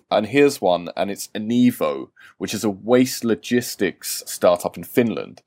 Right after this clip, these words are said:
And they've just raised fifteen point eight million euros Series B. And the reason we're gonna bring that up is 'cause it's actually the largest Series B that Finland has seen since Supercell. So it's rather significant, at least in terms of size and, and kind of just in,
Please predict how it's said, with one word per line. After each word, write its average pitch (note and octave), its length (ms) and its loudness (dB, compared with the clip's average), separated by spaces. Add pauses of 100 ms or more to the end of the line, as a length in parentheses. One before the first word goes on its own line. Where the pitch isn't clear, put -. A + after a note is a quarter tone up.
(340)
And G2+ 100 -2
they've G#2 140 2
just - 240 -2
raised G2+ 300 2
fifteen G#2+ 440 -2
point G2+ 320 -6
eight F#2+ 280 -2
million F#2+ 360 -4
euros G2+ 460 4
Series F#2 400 -4
B. G2+ 400 2 (260)
And G#2 120 -2
the A#2 40 4
reason C3 260 4
we're A2+ 100 2
gonna A2 140 2
bring G2+ 240 0
that G2+ 180 4
up A#2 320 4 (180)
is - 100 -14
'cause B2 140 0
it's A2+ 100 -6
actually C#3 260 0
the A#2 80 -2
largest A2+ 540 2
Series G#2+ 300 -2
B G2+ 440 0 (220)
that F#2 120 -6
Finland G2+ 400 0
has F#2 120 -6
seen F#2+ 500 -4
since G2 300 -8
Supercell. - 720 -4 (280)
So G#2+ 500 2
it's A2 180 -6
rather C#3 200 2
significant, A#2 840 -2
at G#2 120 2
least A2+ 320 -2
in G2 140 -6
terms G#2+ 220 -2
of F#2+ 100 -10
size G#2 500 4
and, G2+ 160 -2
and G2+ 160 -6
kind G#2+ 160 2
of F#2+ 100 -6
just - 300 -2
in, G2 180 -6